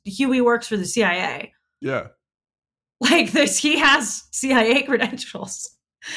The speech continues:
Speaker 1: And, like, where the fuck is she? I would love to see her reaction to all of this going down with Soldier Boy.
Speaker 2: I
Speaker 1: 'Cause
Speaker 2: just
Speaker 1: she's
Speaker 2: wanna see
Speaker 1: gotta
Speaker 2: her
Speaker 1: know.
Speaker 2: fucking kid.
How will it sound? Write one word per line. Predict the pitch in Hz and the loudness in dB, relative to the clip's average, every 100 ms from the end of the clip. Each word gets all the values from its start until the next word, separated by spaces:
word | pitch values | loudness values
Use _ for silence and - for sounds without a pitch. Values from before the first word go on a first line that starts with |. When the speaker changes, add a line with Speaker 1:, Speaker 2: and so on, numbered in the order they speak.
| 320 277 | -6 -2
Speaker 1:
And, | 247 247 | 0 2
like, | 247 | 4
where | 233 247 | 4 2
the | 294 | 2
fuck | 262 262 | 0 0
is | 196 208 320 | 2 0 0
she? | - 202 185 - | -2 -2 -2 -2
I | 185 190 | 0 0
would | 208 208 | 0 -2
love | 170 165 165 180 185 175 156 139 - - | -4 -8 -6 -2 0 -2 -4 -12 -18 -6
to | 196 | -4
see | 160 - 175 160 | -4 -6 -8 -10
her | 165 160 | -8 -6
reaction | 156 147 143 - 143 139 | -4 -4 -6 -10 -14 -12
to | - | -12
all | 147 127 | -10 -12
of | - | -14
this | 170 - - | -14 -10 -10
going | - 147 147 | -8 -10 -10
down | 156 - | -14 -12
with | - | -12
Soldier | 151 143 - | -12 -16 -18
Boy. | - - - _ - | -16 -16 -18 _ -10
Speaker 2:
I | 120 | -2
Speaker 1:
'Cause | 202 | 0
Speaker 2:
just | - | 2
Speaker 1:
she's | 302 | 2
Speaker 2:
wanna | 311 | 0
see | 294 | 0
Speaker 1:
gotta | 294 285 | 0 0
Speaker 2:
her | |
Speaker 1:
know. | 302 359 277 | 2 2 2
Speaker 2:
fucking | 131 123 104 | -2 -8 -16
kid. | 127 107 214 | -12 -12 -12